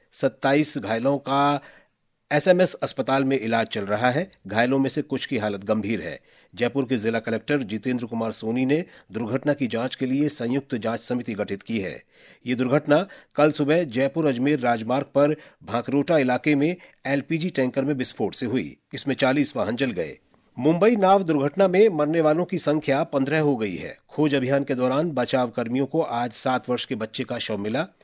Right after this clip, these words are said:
प्रधानमंत्री नरेंद्र मोदी ने दुर्घटना पर दुख व्यक्त करते हुए प्रत्येक मृतक के निकटतम परिजन को दो लाख रुपए और घायलों को पचास हजार रुपए की अनुग्रह राशि देने की घोषणा की है।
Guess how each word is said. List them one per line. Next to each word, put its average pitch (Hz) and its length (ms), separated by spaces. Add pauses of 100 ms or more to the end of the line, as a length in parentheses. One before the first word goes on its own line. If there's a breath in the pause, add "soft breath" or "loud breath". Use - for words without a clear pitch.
(240 soft breath)
प्रधानमंत्री 120 600
नरेंद्र 113 320
मोदी 107 240
ने 139 200 (160)
दुर्घटना 107 400
पर 120 160
दुख 107 280
व्यक्त 120 200
करते 117 260
हुए 127 200
प्रत्येक 143 480
मृतक 110 380
के 135 180
निकटतम 123 500
परिजन 120 360
को 131 300 (300 loud breath)
दो 127 180
लाख 117 260
रुपए 117 180
और 135 260
घायलों 110 380
को 139 300 (300 loud breath)
पचास 143 380
हजार 117 220
रुपए 123 220
की 135 220
अनुग्रह 127 460
राशि 117 240
देने 110 220
की 117 120
घोषणा 104 340
की 120 160
है। 80 220